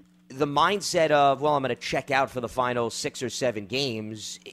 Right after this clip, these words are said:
it's impossible to have that mindset when you know all the film you put on display is going to impact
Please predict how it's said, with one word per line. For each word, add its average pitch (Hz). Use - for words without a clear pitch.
it's 147
impossible 160
to 139
have 143
that 131
mindset 143
when 135
you 127
know 131
all 180
the 165
film 185
you 156
put 147
on 139
display 131
is 131
going 147
to 135
impact 131